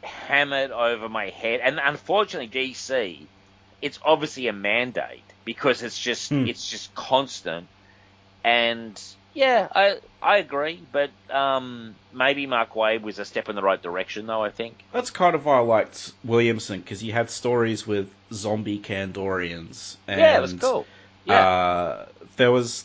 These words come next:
Speaker 2: there was one story, I think this was New fifty-two, but Superman had to go inside Batman's brain,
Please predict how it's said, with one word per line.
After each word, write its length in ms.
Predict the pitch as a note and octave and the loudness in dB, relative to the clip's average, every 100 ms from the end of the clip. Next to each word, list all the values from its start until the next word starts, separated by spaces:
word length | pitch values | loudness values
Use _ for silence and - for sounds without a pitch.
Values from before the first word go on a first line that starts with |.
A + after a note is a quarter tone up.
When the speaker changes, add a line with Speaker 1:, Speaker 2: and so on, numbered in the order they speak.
| - | 2
Speaker 2:
there 100 | C3+ | 4
was 160 | B2+ A#2 | 6 4
one 140 | C#3 | 2
story, 260 | - C3 - | 2 0 0
I 80 | |
think 240 | - D#3+ - | -2 -4 -4
this 160 | C3 | -6
was 140 | B2 B2 | -6 -6
New 120 | G#2+ | -8
fifty-two, 680 | - - G#2 B2+ A2 F2 - _ - - - - - _ | -10 -16 -8 -2 -2 -2 -8 _ -20 -20 -20 -20 -20 _
but 240 | A#2+ G#2+ - - | 0 0 -4 -12
Superman 1120 | - - C3+ C3+ A#2+ A2+ A2 G#2 G2+ F#2 D2+ - | -4 0 0 0 -2 0 0 0 -2 -6 -12 -14
had 220 | - B2 | -8 -6
to 80 | - | -6
go 200 | A2 A2 | -2 -2
inside 360 | A2 - G2+ F#2+ | -2 -4 -6 -2
Batman's 440 | G2+ - G2 F#2+ | -6 -4 -6 -8
brain, 580 | F#2+ E2+ F#2+ F#2 D2 | -8 -6 -4 -4 -8